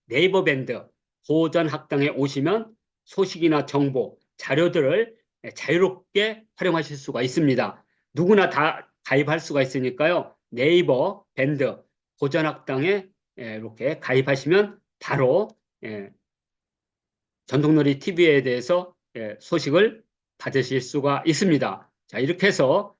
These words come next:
이천이십오 년도 고전학당, 아, 이천이십오 년도 한자 티비에 게시 예정인, 예, 콘텐츠를,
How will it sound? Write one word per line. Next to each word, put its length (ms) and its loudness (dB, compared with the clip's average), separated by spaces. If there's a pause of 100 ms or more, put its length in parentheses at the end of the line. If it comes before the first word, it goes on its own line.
(100)
이천이십오 1200 -2
년도 580 0 (280)
고전학당, 1400 -2
아, 420 -4
이천이십오 840 0
년도 520 2 (160)
한자 560 -4
티비에 640 0 (220)
게시 480 0
예정인, 580 2 (220)
예, 60 -12
콘텐츠를, 840 -2